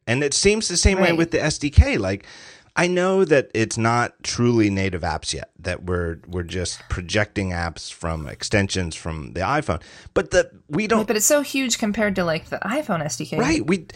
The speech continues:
Speaker 2: Um, or, you know, like, be-, when that, that took, like, a year or something, right? And, like, it was just, it was just web apps at first.
Speaker 1: Right, we don't even have the watch yet, and yet we can start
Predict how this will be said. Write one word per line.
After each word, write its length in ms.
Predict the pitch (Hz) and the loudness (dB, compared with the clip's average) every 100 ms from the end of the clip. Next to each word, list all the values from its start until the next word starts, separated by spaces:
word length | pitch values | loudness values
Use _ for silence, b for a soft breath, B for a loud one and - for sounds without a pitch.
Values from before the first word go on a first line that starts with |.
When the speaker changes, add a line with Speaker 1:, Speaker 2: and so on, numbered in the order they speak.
| B - | B -2
Speaker 2:
Um, 280 | 165 156 170 | 0 2 2
or, 100 | 165 | 0
you 160 | 185 | 0
know, 120 | 170 | 0
like, 200 | 151 175 | 2 0
be-, 80 | 180 | 0
when 220 | - 185 | -2 0
that, 260 | 175 190 196 - | 2 2 -2 -6
that 180 | 220 | -8
took, 160 | - 202 | -8 -8
like, 140 | 175 | -6
a 60 | 170 | -8
year 360 | 190 330 214 165 | -8 -4 -2 -4
or 60 | |
something, 300 | - 156 160 | -6 -8 -8
right? 280 | 165 262 311 | -6 -6 -4
And, 80 | 190 | -4
like, 160 | 175 | -4
it 80 | - | -4
was 140 | 175 - | -6 -4
just, 260 | 170 - - | -6 -8 -10
it 80 | 175 | -8
was 100 | 170 | -8
just 180 | 160 180 | -8 -2
web 160 | 190 | -2
apps 260 | 240 240 - | -2 -4 -6
at 100 | - | -6
first. 160 | 233 185 | -2 0
Speaker 1:
Right, 260 | 254 262 135 | 2 2 2
we 140 | 165 | 2
don't 280 | 208 220 - | 4 2 0
even 260 | 196 185 | -2 -2
have 320 | 160 165 175 147 | -2 -2 -2 -2
the 60 | |
watch 360 | 139 214 - 120 | -2 -2 -2 -2
yet, 240 | 90 - | -2 -2
and 300 | 123 131 151 | -2 0 2
yet 200 | 151 151 | 2 2
we 140 | 139 143 | 2 0
can 180 | 151 131 | 0 0
start 300 | - 131 | 2 2